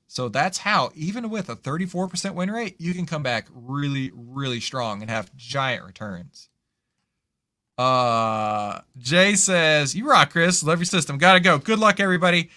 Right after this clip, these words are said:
And you know what? I gotta be running too. But I said before I go, I would give you a free copy of The Secret Investing Book.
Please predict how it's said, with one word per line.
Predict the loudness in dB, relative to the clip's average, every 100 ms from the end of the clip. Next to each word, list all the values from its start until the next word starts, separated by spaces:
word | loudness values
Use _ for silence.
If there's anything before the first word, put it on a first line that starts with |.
| _ -4
And | 2
you |
know | 4 6
what? | 4 4
I | 2
gotta | 4 2
be | 2
running | 0 -2
too. | -4 -6 -4
But | -2 0
I | 2 4
said | 4 2 0
before | -2 -2 2
I | 2
go, | 2 0 0 2
I | 0
would | 0 -2
give | -6 -4
you | -4
a | -6 -8
free | -6 -8 -4
copy | -2 -2 -4 -8 -12 _ 0
of | 4 4 2 -2
The | -2
Secret | -2 -2 -8
Investing | -4 -2 -2 -4 -4
Book. | -4